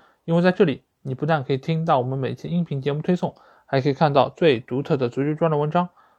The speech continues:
最主要的是可以看到加入我们粉丝群方式，只要在微信里面搜索“足球无双”或者点击节目详情页就可以找到，期待你们的关注和加入。那从最后的结果，我相信绝大多数球迷都没有想到会是这样一个比分啊。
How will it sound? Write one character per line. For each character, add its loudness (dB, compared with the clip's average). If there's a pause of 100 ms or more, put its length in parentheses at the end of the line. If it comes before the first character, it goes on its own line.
最 2
主 0
要 6
的 0
是 -6
可 -6
以 -2
看 -4
到 0
加 0
入 -2
我 -2
们 -6
粉 -10
丝 -20
群 -4
方 -2
式， -10 (400)
只 0
要 4
在 -2
微 0
信 -2
里 -2
面 -6
搜 0
索 -2
“足 -6
球 2
无 2
双” -6 (240)
或 0
者 6
点 0
击 -4
节 -2
目 0
详 -4
情 -6
页 -2
就 -4
可 -2
以 0
找 0
到， 2 (260)
期 -4
待 6
你 4
们 -2
的 2
关 4
注 -2
和 -2
加 6
入。 -4 (500)
那 2
从 -4
最 0
后 0
的 0
结 0
果， 0
我 0
相 -4
信 -10 (320)
绝 4
大 6
多 -2
数 -4
球 -6
迷 -6
都 -4
没 -2
有 -2
想 -10
到 2
会 -6
是 -10
这 -8
样 -4
一 -8
个 -6
比 -6
分 -2
啊。 -6